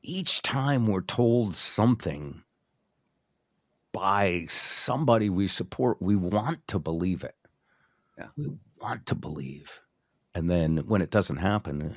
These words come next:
Speaker 1: uh, it just, we sort of forget.
Speaker 2: Or
Speaker 1: Because
Speaker 2: Dan Rather shows up and shows, or Cronkite <laughs> and shows what's actually going on. <laughs>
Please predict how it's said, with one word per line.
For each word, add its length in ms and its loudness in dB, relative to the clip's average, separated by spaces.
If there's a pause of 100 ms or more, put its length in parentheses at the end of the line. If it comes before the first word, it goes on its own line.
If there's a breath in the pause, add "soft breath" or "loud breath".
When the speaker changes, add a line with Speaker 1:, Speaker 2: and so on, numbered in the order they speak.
Speaker 1:
uh, 920 -14
it 100 -20
just, 240 -8 (1080 soft breath)
we 80 0
sort 220 -6
of 60 -16
forget. 380 -4 (400)
Speaker 2:
Or 120 0
Speaker 1:
Because 140 2
Speaker 2:
Dan 120 2
Rather 320 4
shows 300 0
up 200 0
and 200 -4
shows, 340 -4
or 80 -6
Cronkite 480 4
<laughs> 60 4
and 100 6
shows 300 8
what's 180 4
actually 440 6
going 300 2
on. 220 -4
<laughs> 40 -20